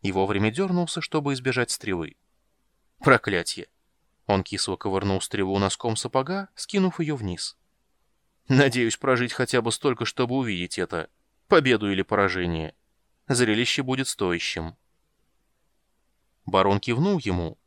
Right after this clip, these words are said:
и спустился со стены вниз, заняв своё место перед строем. Лэнгтри выхватил меч, воздев его высоко над головой.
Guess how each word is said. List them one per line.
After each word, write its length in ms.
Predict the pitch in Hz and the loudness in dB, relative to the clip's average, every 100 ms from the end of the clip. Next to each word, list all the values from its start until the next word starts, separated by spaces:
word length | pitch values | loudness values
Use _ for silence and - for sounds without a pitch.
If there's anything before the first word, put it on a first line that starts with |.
| _ | _
и 80 | 98 | -6
спустился 560 | - 104 - 104 90 104 | -4 -4 -4 -4 -4 -6
со 120 | 101 | -6
стены 340 | - 107 104 | -2 0 0
вниз, 400 | 107 175 196 - - | 2 0 0 -6 -8
заняв 360 | 98 98 98 98 | 0 2 2 0
своё 280 | - 113 143 | -2 0 0
место 280 | 190 - | -2 -4
перед 240 | 170 151 143 | -4 -4 -4
строем. 480 | - 101 85 80 - _ _ _ _ _ _ _ _ | -4 -2 -2 -6 -12 _ _ _ _ _ _ _ _
Лэнгтри 440 | - 98 95 - 101 | 2 4 4 0 -2
выхватил 480 | 98 - 113 - 135 | -2 -4 -6 -2 0
меч, 320 | 160 - - | 0 -2 -6
воздев 380 | 120 143 160 202 | -2 -2 0 -4
его 240 | - 165 165 | -2 -2 0
высоко 380 | 151 139 - | 0 -2 -2
над 140 | 143 123 | -2 0
головой. 480 | 120 113 95 80 | 0 0 -2 -8